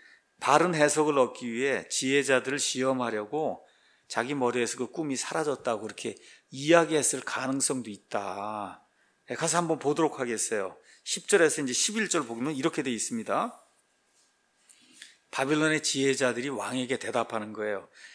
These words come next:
왕이 요구하시는 것은 드문 일입니다.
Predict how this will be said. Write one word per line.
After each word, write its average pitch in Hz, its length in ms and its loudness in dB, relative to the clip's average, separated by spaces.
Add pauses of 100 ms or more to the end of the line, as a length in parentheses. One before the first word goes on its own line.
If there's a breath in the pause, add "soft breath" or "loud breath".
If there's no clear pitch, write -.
(200 loud breath)
왕이 143 380 4
요구하시는 139 600 2
것은 120 280 -4
드문 131 380 -6
일입니다. 104 880 -10